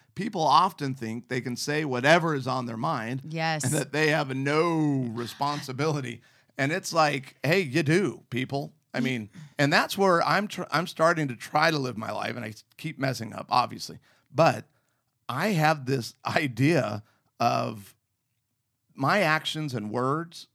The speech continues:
Speaker 1: and behavior are g-, one day gonna be held in account.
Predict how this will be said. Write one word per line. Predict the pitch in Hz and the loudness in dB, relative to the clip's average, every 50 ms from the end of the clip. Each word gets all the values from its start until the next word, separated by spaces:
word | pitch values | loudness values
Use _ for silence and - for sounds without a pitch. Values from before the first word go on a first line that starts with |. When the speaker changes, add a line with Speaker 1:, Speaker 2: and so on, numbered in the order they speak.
| _ _ _ | _ _ _
Speaker 1:
and | - 117 117 | -10 -8 -6
behavior | 113 117 113 117 123 127 131 131 143 170 180 180 170 151 - _ _ _ _ _ _ _ _ - | -6 -6 -6 -4 -4 -4 -4 -4 -4 -6 -6 -6 -8 -10 -14 _ _ _ _ _ _ _ _ -4
are | 123 | -4
g-, | 123 113 - - - _ - | -4 -6 -10 -20 -20 _ -12
one | 113 107 104 117 143 165 180 | -10 -4 0 2 2 2 2
day | 147 143 143 139 | 2 2 2 2
gonna | 127 127 123 | 0 -2 -4
be | 120 117 113 | -6 -6 -6
held | 107 113 127 127 135 131 127 117 - - | -2 0 2 2 2 2 -2 -4 -8 -10
in | 120 120 | -10 -10
account. | 110 - - 165 - 160 - - | -8 -8 -8 -6 -6 -6 -8 -12